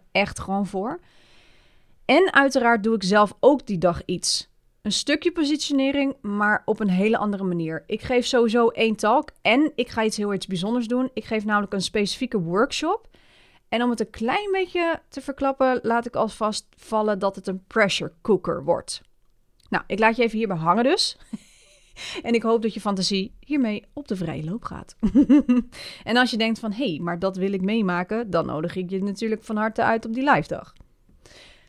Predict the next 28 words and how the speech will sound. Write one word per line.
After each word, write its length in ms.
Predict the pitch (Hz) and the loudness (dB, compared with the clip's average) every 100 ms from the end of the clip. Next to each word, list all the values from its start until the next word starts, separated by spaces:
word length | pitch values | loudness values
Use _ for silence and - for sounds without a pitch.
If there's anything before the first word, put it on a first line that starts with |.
| _ - - - _ | _ -20 -20 -20 _
Maar 160 | 240 | 2
je 100 | 285 | 2
gaat 300 | 294 339 359 | 2 0 0
dus 260 | 349 277 - - | 2 -2 -4 0
echt, 380 | 269 330 - - - | 0 0 -6 -18 -14
echt, 360 | 262 277 - - | -6 -4 -4 0
echt 240 | 262 269 | 0 2
naar 140 | 233 190 | 0 2
huis 640 | 180 208 175 277 - - | 4 4 4 2 0 -4
met 220 | 208 233 240 | 0 0 0
iets 200 | 226 - | -4 -2
praktisch, 460 | 240 220 - 180 | -2 0 -2 -4
wat 180 | 202 208 | -4 -4
je 60 | 202 | 0
dus 180 | 208 | 0
direct 480 | 196 180 190 226 240 | 0 0 2 2 0
kunt 200 | - 214 | 0 0
implementeren 680 | - 202 196 185 180 214 190 | 0 -2 -2 -4 -2 -2 -2
om 120 | 180 | -2
je 80 | 180 | 0
webdesign 580 | 190 - 208 202 190 - _ | 0 0 -4 -2 -4 -6 _
echt 240 | 247 247 220 | 0 2 0
naar 140 | 196 | -2
dat 140 | 185 | -2
volgende 340 | - 196 185 185 | -2 -4 -2 -2
niveau 360 | 180 175 208 | -2 -2 -4
te 120 | 190 - | -6 -8
tillen. 320 | 175 - | -8 -8